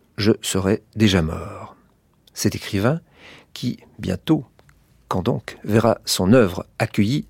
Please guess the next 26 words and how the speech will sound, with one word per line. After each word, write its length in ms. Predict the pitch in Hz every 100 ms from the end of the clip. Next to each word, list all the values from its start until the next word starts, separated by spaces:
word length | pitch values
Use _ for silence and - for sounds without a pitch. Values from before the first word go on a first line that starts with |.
| -
dans 140 | 104
la 100 | 110
Pléiade, 640 | - 117 127 92 80 78 80 - -
et 80 | -
qui 160 | - 151
dit 140 | 202
de 100 | 120
cette 380 | - - 123 -
collection 400 | - 90 - 85
fameuse : « 560 | - 98 127 151 156 147 - _ _ -
C'est 200 | - -
un 60 |
spectacle 580 | - - - 92 104 95
de 100 | 82
regarder 400 | 87 87 87 87
la 120 | 90
Pléiade 480 | 82 98 92 90 98
sur 240 | - 98 87
un 60 |
rayonnage, 580 | 82 98 98 92 87 - - _
mais 440 | 110 107 104 92 107 _ -
la 100 | 117
lecture, 560 | 104 - - 143 143 - -
c'est 200 | 139 -
autre 200 | 147 -
chose. » 500 | - - - -